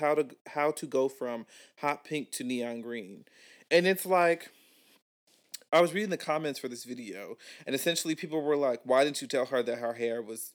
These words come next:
horrible and that it was falling apart?" Because her hair was not in a healthy state. But it was like, I appreciated the fact that she said sh-, she was going to color her hair regardless.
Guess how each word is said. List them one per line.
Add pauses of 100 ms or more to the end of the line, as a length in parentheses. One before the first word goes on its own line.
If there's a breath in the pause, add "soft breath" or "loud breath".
(100)
horrible
and
that
it
was
falling
apart?"
Because
her
hair
was
not
in
a
healthy
state. (340 soft breath)
But
it
was
like,
I
appreciated
the
fact
that
she
said (520 soft breath)
sh-, (140)
she
was
going
to
color
her
hair
regardless.